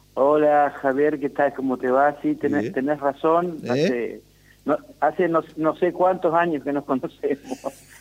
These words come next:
Speaker 2: <laughs> Yo era más
Speaker 1: Así
Speaker 2: flaco
Speaker 1: que
Speaker 2: en esa época.
Speaker 1: <laughs> Y yo también era más
Speaker 2: No, yo
Speaker 1: flaco
Speaker 2: de
Speaker 1: y, y ten-, y tenía el pelo, el pelo negro.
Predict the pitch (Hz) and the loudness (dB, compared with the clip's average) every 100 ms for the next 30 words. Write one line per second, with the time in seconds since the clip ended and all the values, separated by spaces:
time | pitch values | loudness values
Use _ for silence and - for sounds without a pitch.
0 | 107 - 160 - 110 - - - - - | -12 -4 -6 -4 -10 -12 -18 -20 -16 -8
1 | - - - 170 170 233 233 - 226 165 | -6 -6 -8 4 6 8 6 4 2 2
2 | 147 147 - 123 160 143 151 160 165 156 | 0 -4 -2 -2 0 0 0 0 0 -2
3 | 131 143 127 - - - - 143 135 165 | 0 -2 -2 -6 -20 -16 -6 -2 0 0
4 | 170 185 165 170 156 147 156 160 131 160 | 2 2 2 4 4 4 2 4 8 8
5 | 196 139 139 175 160 151 135 156 - 151 | 6 6 4 6 2 0 0 -2 0 -2
6 | 151 285 147 147 151 151 156 151 147 139 | 0 -2 0 2 0 0 0 2 4 4
7 | 135 135 147 151 156 147 123 | 4 2 2 2 4 2 2